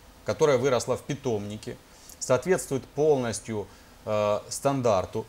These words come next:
для данной породы дерева. Э, фирма,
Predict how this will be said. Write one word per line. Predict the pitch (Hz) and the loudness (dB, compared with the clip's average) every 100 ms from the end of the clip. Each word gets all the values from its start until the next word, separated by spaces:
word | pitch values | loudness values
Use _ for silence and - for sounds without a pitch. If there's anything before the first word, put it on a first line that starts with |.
| - - | -12 -2
для | 104 123 | 2 4
данной | 127 123 120 | 4 2 -2
породы | 113 127 127 117 | 0 0 0 -2
дерева. | 113 117 113 110 110 - - - - - - | -4 -2 -2 -2 -6 -10 -20 -20 -20 -16 -2
Э, | 110 107 104 90 - - - - - - | 2 2 0 -4 -10 -18 -20 -20 -20 -10
фирма, | - 170 139 123 | -2 0 0 -2